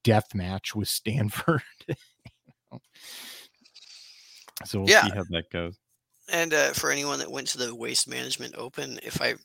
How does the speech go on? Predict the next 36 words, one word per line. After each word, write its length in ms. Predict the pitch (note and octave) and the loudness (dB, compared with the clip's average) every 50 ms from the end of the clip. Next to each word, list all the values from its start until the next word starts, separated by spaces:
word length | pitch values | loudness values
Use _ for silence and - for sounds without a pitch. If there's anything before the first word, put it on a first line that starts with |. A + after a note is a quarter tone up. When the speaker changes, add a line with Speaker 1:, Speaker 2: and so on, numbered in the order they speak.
| - - | -14 -8
Speaker 2:
if 120 | - - | -4 -4
I 80 | A#2 A#2+ | -4 -4
remember 360 | A#2 A#2+ C3 C#3 C#3+ C#3 A#2+ | -4 -6 -6 -6 -4 -6 -6
correctly, 500 | - - A#2+ C3 B2+ - - B2 A#2+ G#2 | -6 -4 -2 -2 -2 -2 -2 -4 -4 -4
I 40 | - | -4
think 220 | - C3+ A#2+ - | -6 -8 -8 -8
the 80 | - - | -8 -6
Pac-twelve 400 | - B2 - - - B2 A#2+ - | -6 -6 -6 -6 -8 -8 -4 -4
Championships 640 | - - A2+ C3 - B2+ B2 - - B2 - - | -4 -4 -4 -6 -8 -6 -4 -4 -4 -2 -4 -6
is 100 | - G#2+ | -6 -6
being 180 | - - A#2 A#2+ | -8 -10 -10 -10
played 240 | - A#2 A#2 A2+ - | -8 -6 -6 -8 -8
at 80 | - | -10
the 80 | - - | -6 -4
same 460 | - - C3 A#2 A2+ A2+ A#2 A2+ A#2+ - _ _ _ _ _ _ _ _ _ _ - | -4 -2 -2 -4 -6 -8 -10 -12 -14 -18 _ _ _ _ _ _ _ _ _ _ -6
golf 180 | - F#2 G#2+ - | -2 -2 0 0
Speaker 1:
Yeah. 60 | - | 0
Speaker 2:
course. 340 | - - - - - - - _ _ _ _ _ - _ - - - _ _ _ _ _ | -2 -4 -6 -6 -8 -10 -10 _ _ _ _ _ -20 _ -20 -20 -20 _ _ _ _ _
Speaker 1:
Um, 520 | - A#2 A2+ A2+ A2+ A2 G#2 G2+ G2 F#2+ - | 2 4 6 6 6 6 4 2 0 -2 2
Speaker 2:
So 20 | - | 6
Speaker 1:
I, 120 | C3+ C#3 - - | 6 6 6 8
I 100 | C#3 C#3+ | 8 10
don't 180 | D#3+ F3+ F3 C#3+ | 10 10 10 10
know 120 | C3+ C#3 | 10 10
if 100 | C3+ B2 | 10 8
they'll 100 | - C3+ A2 | 6 4 4
be 120 | A2 A2+ | 4 2
serving 360 | G#2+ - C#3 B2 A2 A2+ G#2+ | 2 4 4 4 6 6 4
as 100 | G2 F#2 | 2 2
much 160 | G#2+ G2 - G#2 | -2 -4 -2 -2
alcohol 520 | G2+ G2+ - - F#2 F2+ F2+ F2+ F2+ F2+ | -2 -2 -2 -4 -4 -2 0 0 0 -2
as 140 | F2+ - - | -4 -6 -4
they 120 | - F#2 | -2 -2
were 280 | F2+ F2+ F#2+ F#2 G2 G#2 | -2 0 -2 -2 0 0
<laughs> 40 | G2+ | -2
at 160 | - - | -4 -6